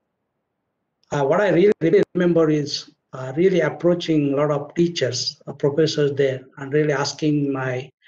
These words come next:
questions, and really, and once, once you find that, uh, some students are really interested to learn more,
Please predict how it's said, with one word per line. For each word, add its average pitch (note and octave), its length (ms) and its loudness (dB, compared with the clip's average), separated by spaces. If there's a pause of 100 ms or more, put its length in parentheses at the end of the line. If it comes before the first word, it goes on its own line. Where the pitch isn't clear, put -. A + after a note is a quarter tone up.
(180)
questions, C#3+ 600 -2
and B2+ 200 -6
really, C#3+ 420 0 (320)
and C#3+ 440 -2
once, G#3+ 640 -2 (240)
once G#3+ 360 -2
you F3 120 0
find E3 580 0
that, C3+ 200 -8 (120)
uh, B2 220 -10 (460)
some F3+ 280 -2
students E3 520 2
are C#3+ 140 -2
really D#3+ 200 0
interested D#3 540 0
to D3+ 60 2
learn D#3 360 2
more, D#3+ 320 0